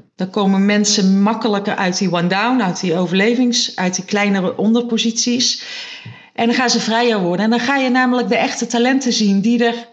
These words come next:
daadwerkelijk zijn bij die mensen. Want als je je mensen alleen maar ziet in een overlevingsmechanisme,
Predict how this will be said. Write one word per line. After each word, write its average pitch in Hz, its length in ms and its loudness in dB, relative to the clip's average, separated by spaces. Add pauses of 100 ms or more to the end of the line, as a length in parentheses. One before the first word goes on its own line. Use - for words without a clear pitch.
daadwerkelijk 233 640 -2
zijn 262 240 2
bij 185 160 2
die 175 120 0
mensen. 160 500 -4 (360)
Want 240 180 0
als 240 60 2
je 247 320 0
je 226 140 2
mensen 233 320 2
alleen 226 180 2
maar 208 120 2
ziet 233 180 0
in 214 100 2
een 202 180 0
overlevingsmechanisme, 202 1200 0